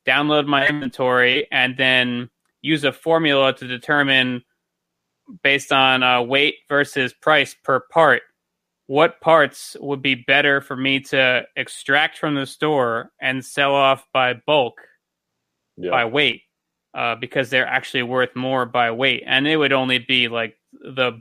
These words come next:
Speaker 1: biggest, dumbest parts. It would be the only ones that would fall into that category. But you could use a formula to determine under what price per ounce or per gram do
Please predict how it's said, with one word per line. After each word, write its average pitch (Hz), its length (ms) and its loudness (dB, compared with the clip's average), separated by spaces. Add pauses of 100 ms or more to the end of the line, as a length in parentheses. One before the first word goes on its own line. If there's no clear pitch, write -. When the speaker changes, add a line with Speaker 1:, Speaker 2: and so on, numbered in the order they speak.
Speaker 1:
biggest, 139 440 -2
dumbest 131 420 -2
parts. - 540 -4 (240)
It - 80 -18
would 127 160 -10
be 123 140 -2
the 123 140 0
only 131 160 0
ones 127 240 -2
that 127 80 -2
would 117 140 -6
fall 127 200 0
into 123 120 -2
that 117 180 -4
category. 117 600 -2 (300)
But 139 200 -4
you 156 100 0
could 139 200 0
use 196 180 2
a 214 80 4
formula 156 500 2
to 135 140 -4
determine 131 640 0 (600)
under 143 300 0
what 165 380 0
price 165 400 2
per 151 500 0
ounce 147 580 -2 (720)
or 113 140 -8
per 131 240 -2
gram 135 680 0 (480)
do 123 180 0